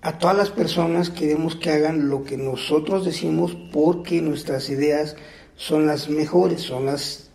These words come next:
que van a prevalecer, deberían de prevalecer sobre todas las demás. Les voy a poner un ejemplo muy sencillo, ¿no? Eh, el actual presidente de nuestro país. Una facción dice,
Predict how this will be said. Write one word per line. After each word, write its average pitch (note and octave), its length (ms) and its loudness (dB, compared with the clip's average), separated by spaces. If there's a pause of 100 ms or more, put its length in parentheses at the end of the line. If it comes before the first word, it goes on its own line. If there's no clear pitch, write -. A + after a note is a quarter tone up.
que D3+ 120 -2
van D3+ 200 2
a D#3+ 80 0
prevalecer, C3+ 520 -2
deberían D#3+ 520 4
de D#3 80 0
prevalecer C3+ 600 -2
sobre C3+ 220 -4
todas C#3 380 -6 (480)
las D#3 160 0
demás. A3 360 2 (520)
Les G3 160 2
voy C4+ 100 4
a C#4+ 40 -4
poner C4 200 2
un B3 120 6
ejemplo G#3 340 6
muy F#3 260 2
sencillo, C3+ 520 -2
¿no? G#3+ 320 4
Eh, D#3 360 4
el D#3+ 80 2
actual G3+ 300 6
presidente D#3 560 0
de C3+ 60 0
nuestro A#2+ 360 -8
país. - 360 -14 (1500)
Una A3 240 8
facción A3 480 4
dice, G3 680 2